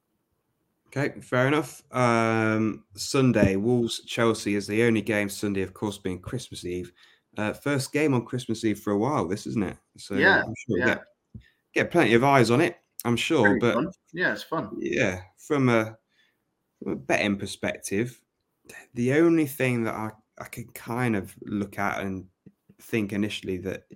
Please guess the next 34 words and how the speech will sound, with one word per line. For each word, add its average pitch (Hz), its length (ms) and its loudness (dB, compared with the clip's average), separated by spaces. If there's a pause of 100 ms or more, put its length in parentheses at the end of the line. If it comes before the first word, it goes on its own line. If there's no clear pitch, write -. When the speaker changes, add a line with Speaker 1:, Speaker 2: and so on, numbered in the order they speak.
(140)
Speaker 1:
it's - 540 -14
the 110 80 -4
one 104 180 0
I'm 98 140 0
drawn 107 320 0
to 101 140 -6
is 95 80 -6
both 110 260 0
teams 104 280 -4
to 95 60 -10
score, 110 380 -2
but 98 120 -2
it's, - 240 -6 (560)
but - 80 -4
it's - 140 -2
short 127 400 0
at - 80 -6
one 104 220 -2
point 107 260 -2
six - 360 -4
six. - 460 -2 (240)
Um, 101 480 0 (500)
Wolves 123 340 4
have 104 160 2
had - 100 -2
eight 113 140 2
of 104 80 -6
the 107 60 -2
last 107 280 -4
ten, 120 320 0
both 113 240 2
teams 113 320 0
to 107 60 -8
score, 113 500 2